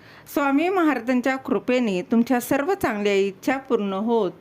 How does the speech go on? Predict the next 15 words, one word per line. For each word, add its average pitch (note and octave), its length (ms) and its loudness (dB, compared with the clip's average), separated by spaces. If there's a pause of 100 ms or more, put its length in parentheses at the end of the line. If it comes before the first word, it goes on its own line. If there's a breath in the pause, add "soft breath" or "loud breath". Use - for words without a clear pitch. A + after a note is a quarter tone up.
(400 loud breath)
ही C4 140 2
स्वामी B3+ 440 0
महाराजांच्या A3+ 760 0
चरणी A3+ 380 2
प्रार्थना G#3+ 640 -2
करते A3+ 520 0 (120)
आणि F#3 240 -4
आजच्या G3 540 -2
या F#3 160 0
नवीन G#3 420 2
व्हिडिओला A3+ 540 2
सुरुवात F#3 420 -2 (120)
करते. G3 440 -2 (840 loud breath)
अक्षय D4 380 0 (100)
तृतीया, G#3 540 0